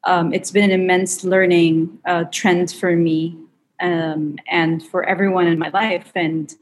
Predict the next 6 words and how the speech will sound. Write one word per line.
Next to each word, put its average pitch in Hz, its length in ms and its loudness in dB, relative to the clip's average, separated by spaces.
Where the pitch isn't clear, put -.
it's - 480 -2
held 254 400 2
quite 240 220 4
a 233 60 4
great 214 320 0
value 226 680 4